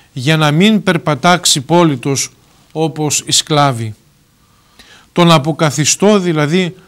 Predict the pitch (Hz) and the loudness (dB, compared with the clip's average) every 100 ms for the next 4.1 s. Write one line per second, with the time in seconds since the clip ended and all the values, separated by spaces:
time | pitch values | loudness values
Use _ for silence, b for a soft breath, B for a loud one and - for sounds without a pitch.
0 | B B 165 165 160 160 151 143 143 123 | B B 2 2 2 0 0 -2 -4 -2
1 | 165 180 - 160 - 165 180 - 156 156 | 0 0 0 -4 -2 0 0 -2 -2 -4
2 | - 151 143 - 143 170 190 170 165 151 | -2 -2 -4 -2 0 0 0 -4 -6 -8
3 | 143 B B - 180 - 165 117 190 214 | -10 B B 0 0 2 -2 0 0 0